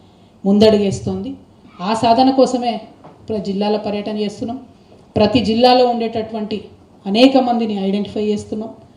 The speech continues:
సమస్యలు దీర్ఘకాలికంగా ఉంటే వాటిని పరిష్కారం చేసే దిశగా మా వంతు ప్రయత్నం మేము చేస్తా ఉన్నాం. నిన్న వరంగల్కి ఎంటర్ అవుతూ, అవుతూనే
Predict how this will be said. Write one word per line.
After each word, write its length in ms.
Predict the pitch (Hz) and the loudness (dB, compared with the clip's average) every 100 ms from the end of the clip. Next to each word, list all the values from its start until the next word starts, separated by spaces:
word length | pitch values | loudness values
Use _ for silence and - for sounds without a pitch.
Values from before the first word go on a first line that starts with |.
| _ _ _ | _ _ _
సమస్యలు 540 | - 208 226 220 240 220 | -4 2 2 6 4 4
దీర్ఘకాలికంగా 920 | 196 180 220 226 240 233 220 226 214 | -2 -2 2 2 4 2 2 -2 -4
ఉంటే 440 | 202 202 220 202 - - _ _ | -6 -6 -6 -8 -12 -20 _ _
వాటిని 400 | 202 202 214 190 196 - - | -4 -4 -4 -6 -8 -18 -4
పరిష్కారం 500 | 196 - 269 240 226 | 0 0 0 0 0
చేసే 280 | 220 214 226 | 0 -2 -4
దిశగా 580 | 196 202 214 208 - - _ _ _ | -4 -2 -2 -2 -6 -14 _ _ _
మా 160 | 196 208 | 0 4
వంతు 360 | 226 226 247 | 4 2 -2
ప్రయత్నం 760 | 202 - - 202 208 233 220 185 - - 208 | -4 -4 -2 0 0 -4 -6 -8 -16 -10 -4
మేము 160 | 196 196 | -2 -2
చేస్తా 260 | 190 - | -4 -6
ఉన్నాం. 240 | 180 175 175 - _ _ _ _ - - _ - | -8 -8 -14 -18 _ _ _ _ -20 -20 _ 0
నిన్న 460 | 233 247 247 233 - - _ _ | 2 4 2 0 -8 -20 _ _
వరంగల్కి 440 | 214 226 254 262 240 | 2 4 6 4 4
ఎంటర్ 220 | 226 240 | 0 2
అవుతూ, 240 | 247 247 | 2 4
అవుతూనే 540 | 247 226 220 240 262 | 4 4 2 0 0